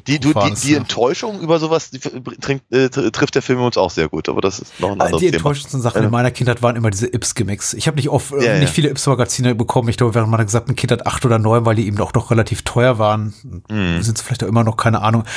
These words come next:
Speaker 2: Aber die Gimmicks waren immer nur halb so cool wie
Speaker 1: Ja.
Speaker 2: der dazugehörige Text, mit dem sie angekündigt
Speaker 1: Ja.
Speaker 2: wurden. Entschuldigung.
Speaker 1: Oder, oder ich,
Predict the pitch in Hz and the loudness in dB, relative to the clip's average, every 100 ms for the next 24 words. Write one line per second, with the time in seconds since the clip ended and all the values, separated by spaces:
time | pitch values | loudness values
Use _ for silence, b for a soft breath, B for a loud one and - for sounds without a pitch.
0 | B 127 117 110 139 123 - 123 117 - | B 2 2 2 2 0 0 0 0 -2
1 | 139 123 117 117 - 123 - 117 - 117 | 2 4 4 2 2 2 0 -4 0 2
2 | 107 110 107 104 - _ - 92 85 82 | 2 0 0 0 -4 _ 0 2 2 -2
3 | - 123 - - 120 - 117 101 107 113 | -2 -2 -2 -2 0 2 2 2 0 -2
4 | - 113 113 110 87 107 117 98 92 92 | -2 -2 -2 0 -2 0 0 2 2 0
5 | - 98 - - 107 101 98 107 113 104 | -6 -10 -6 0 2 2 2 0 0 -2